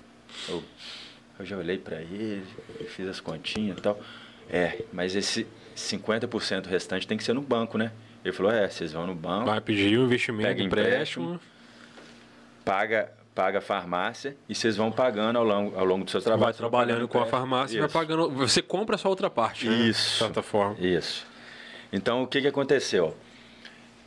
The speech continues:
Speaker 1: É, a gente com, saindo da faculdade, com vinte e três pra vinte e quatro anos, cara,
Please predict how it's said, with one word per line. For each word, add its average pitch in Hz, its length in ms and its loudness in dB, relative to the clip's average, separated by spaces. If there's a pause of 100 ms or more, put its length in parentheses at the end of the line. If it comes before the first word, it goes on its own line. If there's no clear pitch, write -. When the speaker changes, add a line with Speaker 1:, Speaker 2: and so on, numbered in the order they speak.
Speaker 1:
É, 107 240 4
a 107 120 2
gente 123 280 -2
com, 131 480 2
saindo 123 300 0
da 151 80 -2
faculdade, 107 640 0
com 107 160 -4
vinte 90 220 -2
e - 60 -8
três 113 200 2
pra 104 100 -2
vinte 104 160 0
e - 40 -12
quatro 104 280 2
anos, 107 300 0
cara, - 140 -12